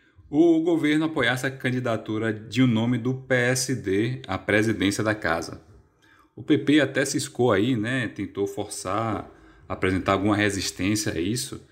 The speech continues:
apresentou até o nome de Niltinho, né, pra disputa, mas acabou não acontecendo. Adolfo Menezes,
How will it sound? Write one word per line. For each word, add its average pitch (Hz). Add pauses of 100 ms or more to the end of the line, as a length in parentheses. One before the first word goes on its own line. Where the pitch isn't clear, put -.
(140)
apresentou 98
até 117
o 110
nome 107
de 101
Niltinho, 127
né, 110 (540)
pra 90
disputa, 107
mas 131
acabou 127
não 131
acontecendo. 131 (1000)
Adolfo 127
Menezes, 120